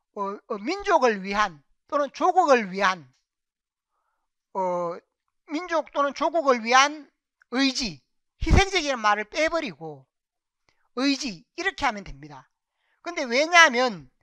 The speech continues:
희생적 의지가 드러나는 작품은, 희생적 의지가 드러난다라고 할 때 예를 들어서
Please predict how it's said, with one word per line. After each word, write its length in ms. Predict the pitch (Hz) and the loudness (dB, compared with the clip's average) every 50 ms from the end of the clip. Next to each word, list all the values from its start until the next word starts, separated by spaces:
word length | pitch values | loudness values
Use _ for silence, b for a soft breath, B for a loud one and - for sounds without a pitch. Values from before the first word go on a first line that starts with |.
| _ _ _ _ _ _ _ - - | _ _ _ _ _ _ _ -10 -6
희생적 480 | 330 - - 392 415 427 415 370 339 285 | -2 0 0 0 0 0 -2 -4 -2 -2
의지가 460 | 254 269 285 262 330 311 - - 233 | -4 -4 -6 -6 -4 0 0 0 0
드러나는 540 | - - 220 247 254 240 233 226 233 240 220 | 0 -4 -8 -6 -4 -4 -4 -4 -4 -6 -6
작품은, 720 | 190 180 - - - 247 196 180 196 208 180 151 127 - _ _ _ _ _ _ _ 220 | -8 -8 -8 -10 -12 -10 -8 -8 -8 -8 -8 -12 -18 -20 _ _ _ _ _ _ _ -8
희생적 340 | - 320 339 330 311 277 | -6 -4 -4 -4 -4 -6
의지가 280 | 240 247 226 262 254 220 | -6 -6 -2 0 0 0
드러난다라고 680 | 202 214 208 214 202 196 185 190 185 170 180 226 - 277 | 0 -2 -4 -4 -4 -2 -2 -2 -2 0 0 0 0 2
할 120 | 240 196 | 0 0
때 380 | 175 - 202 202 185 160 135 - _ b b b b b b b b | -2 -4 -6 -6 -6 -6 -10 -14 _ b b b b b b b b
예를 280 | - 214 247 294 302 254 | -6 -4 -4 -4 -4 -4
들어서 500 | 277 233 220 - - 220 190 160 135 | -2 -2 -2 -2 -2 -4 -4 -4 -6